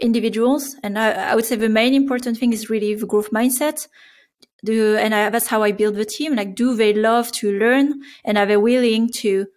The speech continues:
to change and learn and evolve, uh, because they, that's, that's the path that we're taking.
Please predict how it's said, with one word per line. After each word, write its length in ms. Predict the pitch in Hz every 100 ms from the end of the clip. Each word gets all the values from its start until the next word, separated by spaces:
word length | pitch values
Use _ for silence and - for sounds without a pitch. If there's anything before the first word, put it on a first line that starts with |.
| _ _
to 100 | -
change 400 | 240 - 262 240
and 200 | 240 208
learn 340 | 208 214 240 226
and 140 | 208
evolve, 480 | 208 214 208 226 - - _ _ _ -
uh, 80 | 196
because 500 | 214 240 220 220 214
they, 440 | 208 190 190 - _ _ -
that's, 260 | 208 208 -
that's 260 | 226 -
the 140 | 214 208
path 440 | - 220 233 -
that 160 | 202 202
we're 160 | 196
taking. 540 | 196 226 226 185 180